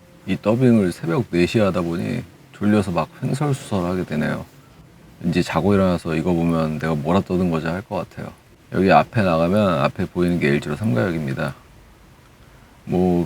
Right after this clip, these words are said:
결론은 십지로에서 십만 원 정도에 꽤 괜찮은 호텔에서 잘 수 있다.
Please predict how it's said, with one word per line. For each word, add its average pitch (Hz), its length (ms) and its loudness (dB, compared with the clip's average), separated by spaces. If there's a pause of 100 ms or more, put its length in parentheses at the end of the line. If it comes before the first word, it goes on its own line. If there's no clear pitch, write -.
(120)
결론은 101 680 2 (460)
십지로에서 127 920 2
십만 165 400 0
원 156 180 0
정도에 92 540 0
꽤 117 340 2 (260)
괜찮은 90 520 0
호텔에서 87 520 -4
잘 76 200 -6
수 - 160 -10
있다. - 320 -2